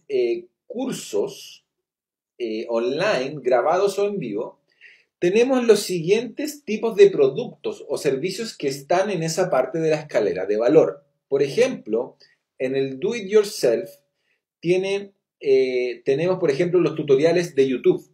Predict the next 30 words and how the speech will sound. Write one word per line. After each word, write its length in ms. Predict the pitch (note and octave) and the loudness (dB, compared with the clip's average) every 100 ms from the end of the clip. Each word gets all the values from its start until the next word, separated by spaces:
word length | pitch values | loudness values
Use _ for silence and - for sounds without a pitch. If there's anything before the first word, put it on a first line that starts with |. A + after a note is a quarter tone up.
| _ _ _ | _ _ _
¿cierto? 460 | C#3 C#3+ E3 D#3+ - _ | -4 -2 -4 -6 -12 _
Si 160 | - D3+ | -10 -2
tú 120 | A3 | 2
creas 260 | A3+ A3 G3+ | 6 4 2
un 120 | G3+ | 0
tutorial 380 | F#3 D#3+ E3+ F3 | 0 2 0 0
para 200 | E3+ C3+ | 2 2
YouTube, 520 | B2 A2+ D#3 B2+ - _ _ | 0 -2 -2 -4 -10 _ _
¿cierto? 300 | - C#3+ D3+ | -2 0 0
Enseñando 640 | C#3+ - A#2 C#3 D#3 C#3+ | -2 -4 -2 -2 2 4
algo, 240 | D3+ C#3+ A#2 | 4 4 0
haciendo 320 | - D3 D3+ | -2 -8 -8
un 100 | C#3+ | -10
tutorial 800 | C3 A#2+ G2+ G#2+ C#3 C#3+ B2 A2 | -10 -2 -2 2 0 0 -2 -4
que 200 | G#2 G#2 | -4 -2
aporte 480 | G2 C3 C#3+ C#3+ D3 | 0 0 0 0 0
valor 360 | B2 A#2+ C#3 | 2 4 2
sobre 340 | - A2+ A2 - | 0 -2 -2 -2
cómo 280 | D3 D#3+ D#3+ | 0 0 -2
hacer 240 | D#3 D3+ | -2 -2
alguna 420 | C#3+ C3+ C#3+ B2 | -2 -4 -6 -4
cosa 440 | B2 C3+ A#2+ G#2 - | 0 -2 -2 -6 -2
o 100 | G#2 | -4
un 160 | C#3 | -4
curso 340 | - D3+ - A#2 | -10 -12 -6 -2
gratis 580 | A2 C#3 D#3+ A2+ G2+ - | 0 0 -2 -6 -14 -14
en 140 | G2+ | -12
internet, 480 | G2+ G2+ G2 A2+ C#3 | -10 -6 -6 -4 -6
en 140 | A2 | -6
YouTube, 400 | G#2 B2 B2+ - | -6 -4 -2 -4